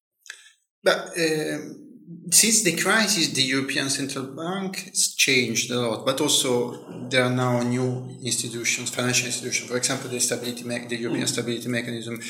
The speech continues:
Speaker 1: So this interaction that didn't work, as you tell it, uh, would it be better if,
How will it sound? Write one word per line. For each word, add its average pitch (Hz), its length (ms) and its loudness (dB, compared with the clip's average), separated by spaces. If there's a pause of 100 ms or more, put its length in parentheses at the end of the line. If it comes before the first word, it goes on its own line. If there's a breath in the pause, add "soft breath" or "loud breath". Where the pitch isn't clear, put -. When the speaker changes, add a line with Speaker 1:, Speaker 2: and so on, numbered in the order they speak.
(140 loud breath)
Speaker 1:
So - 140 4
this 262 340 4
interaction 160 600 2
that 123 120 4
didn't 147 300 2
work, 113 300 2
as 113 180 -2
you 107 60 -8
tell 110 280 -2
it, 107 220 -8
uh, 117 1120 -2
would 156 160 0
it 151 200 0
be 135 680 0
better 131 340 4
if, - 560 -2